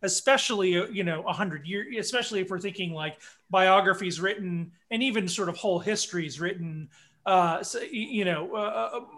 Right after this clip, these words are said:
you know, several decades ago, which had, you know, a tendency to, uh, you know, more hagiographical style and sort of, like, the goal of this is sort of to evoke emotions in you,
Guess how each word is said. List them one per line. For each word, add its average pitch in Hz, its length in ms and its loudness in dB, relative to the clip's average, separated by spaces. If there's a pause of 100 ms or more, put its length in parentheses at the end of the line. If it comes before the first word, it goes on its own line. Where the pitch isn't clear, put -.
(140)
you 254 160 -2
know, 185 80 0
several 175 400 2
decades 160 560 -2
ago, 143 480 -6 (240)
which 202 260 2
had, 202 300 0
you 202 120 -2
know, 180 160 2
a 165 60 0
tendency 175 640 -4
to, 170 260 -4
uh, 147 340 -4
you 220 180 -2
know, 180 100 0
more 175 220 2
hagiographical 165 1000 2
style 156 600 -2
and 147 160 -8
sort 170 180 -2
of, 147 100 -8
like, 156 280 -6 (240)
the 185 100 0
goal 190 300 8
of 180 120 4
this 180 220 2
is 165 100 -2
sort 175 220 0
of 147 140 -6
to 170 180 -2
evoke 175 380 4
emotions 170 600 0
in 156 120 -6
you, 147 400 -8